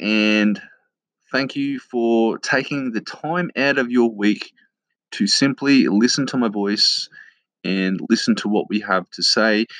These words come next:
I'm just a messenger. I'm the small guy here. I'm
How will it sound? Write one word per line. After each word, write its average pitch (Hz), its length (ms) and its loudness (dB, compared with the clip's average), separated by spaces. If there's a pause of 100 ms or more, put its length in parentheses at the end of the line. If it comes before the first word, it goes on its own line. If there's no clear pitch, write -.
(260)
I'm 120 140 0
just 147 180 0
a 151 60 2
messenger. 131 640 0
I'm 104 160 0
the 95 80 0
small 123 480 2
guy 120 380 0
here. 127 500 2
I'm 92 400 -6